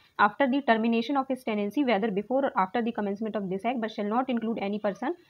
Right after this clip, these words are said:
against whom any order or decree for eviction has been passed।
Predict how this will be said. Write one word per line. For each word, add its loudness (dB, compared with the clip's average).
against 2
whom 2
any 0
order 2
or 0
decree -2
for -2
eviction -4
has -4
been 0
passed। 0